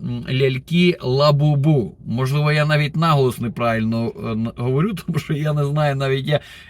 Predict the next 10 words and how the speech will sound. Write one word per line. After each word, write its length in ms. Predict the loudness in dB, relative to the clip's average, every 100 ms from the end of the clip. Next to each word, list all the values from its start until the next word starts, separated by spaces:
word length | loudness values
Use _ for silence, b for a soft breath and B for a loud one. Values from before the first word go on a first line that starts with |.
| -6
я 200 | -2 0
фотку 420 | 2 0 0 -4
побачив, 480 | -2 0 0 0 -4
на 80 | -4
що 140 | -2
воно 220 | -2 0
виглядає, 580 | 0 0 -2 -4 -2 0
але 220 | 0 0
як 120 | 0
я, 200 | 0 0